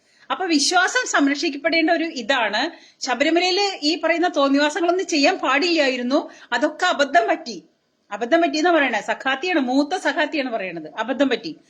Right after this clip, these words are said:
വിശ്വാസങ്ങളിൽ ആരുടെയും തൊട്ട് കളിക്കാൻ പാടില്ല. അത് ഗുരുവായൂരത്തെ വിശ്വാസത്തിലായാലും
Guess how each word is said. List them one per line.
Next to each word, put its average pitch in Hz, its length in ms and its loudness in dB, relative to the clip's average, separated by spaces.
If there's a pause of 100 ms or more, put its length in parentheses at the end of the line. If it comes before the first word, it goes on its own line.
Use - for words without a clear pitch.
(340)
വിശ്വാസങ്ങളിൽ 330 680 2
ആരുടെയും 339 360 2
തൊട്ട് 320 240 -2
കളിക്കാൻ 302 340 0
പാടില്ല. 214 420 -2 (160)
അത് 220 120 -2
ഗുരുവായൂരത്തെ 269 480 2
വിശ്വാസത്തിലായാലും 285 880 0